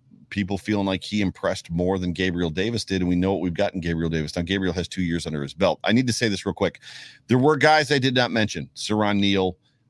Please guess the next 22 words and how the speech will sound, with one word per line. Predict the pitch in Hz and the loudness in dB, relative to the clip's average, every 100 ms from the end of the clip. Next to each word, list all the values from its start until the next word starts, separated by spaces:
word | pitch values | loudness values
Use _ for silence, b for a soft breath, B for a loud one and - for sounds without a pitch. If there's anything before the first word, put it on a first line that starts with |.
| - | 0
uh, | 90 82 80 - | 2 4 2 2
obviously | 92 90 - 92 87 - | 0 -2 -2 -2 -2 -4
Vernon | 85 101 92 | -2 0 2
Butler, | 90 73 82 76 - | 2 0 -2 -4 -6
w-, | 90 85 | -6 -2
whether | 107 120 120 117 | 2 4 4 0
they | 117 | 2
were | 110 | 0
guys | 95 107 110 101 | 2 2 2 0
that | 104 | -2
are | 85 | 0
role | 87 120 123 | 2 2 2
players | 123 120 117 | 0 0 -2
or | 98 | -2
guys | 92 101 92 | 0 0 0
that | 87 | -4
I | |
thought | - 104 | 0 0
were | 87 | 0
gone, | 80 85 107 85 78 - | -2 0 2 2 -2 -4
or, | 95 | -2
like, | 90 92 | -2 -2